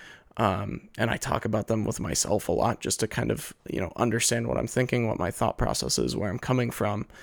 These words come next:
Like, I do this kind of stuff all the time. Um, so while I might not be highly skilled at podcasting,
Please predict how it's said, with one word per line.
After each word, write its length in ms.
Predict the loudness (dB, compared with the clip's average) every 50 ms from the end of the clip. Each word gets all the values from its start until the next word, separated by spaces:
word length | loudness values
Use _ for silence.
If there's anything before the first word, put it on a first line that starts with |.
| -18 -18 -18 -18 0 4
Like, 160 | 4 4 4 4 6
I 160 | 8 10 10
do 260 | 10 10 8 8 8 8
this 260 | 8 6 6 6 4
kind 220 | 2 2 0 0
of 100 | 0 0
stuff 300 | 2 2 2 2 2 0
all 100 | -2 0
the 100 | 0 -2
time. 540 | -4 -4 -2 0 0 0 0 -2 -2 -4 -8 -12 -16 -20 -20 -20 -20 -20 -20 -20 -20 _ _ _ -2
Um, 420 | 0 2 2 2 0 -2 -6 -10 -14 -18 _ _
so 240 | 0 6 8 10 10
while 220 | 10 10 10 10 10
I 100 | 8 6
might 260 | 6 6 4 4 4
not 180 | 2 0 2
be 80 | 0 -2
highly 320 | 0 2 2 2 4 2
skilled 340 | 2 0 0 0 0 0 0
at 160 | -2 -6 _
podcasting, 920 | -6 0 4 6 6 4 4 0 -4 -2 -2 -2 -2 -2 -4 -4 -4 -6